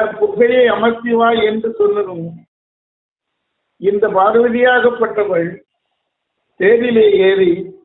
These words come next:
கொட்டினார்,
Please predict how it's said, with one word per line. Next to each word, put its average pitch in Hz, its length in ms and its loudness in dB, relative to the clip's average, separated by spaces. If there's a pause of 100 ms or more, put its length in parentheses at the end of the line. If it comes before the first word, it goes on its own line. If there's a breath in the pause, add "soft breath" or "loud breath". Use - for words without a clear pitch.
(4000)
கொட்டினார், 226 800 0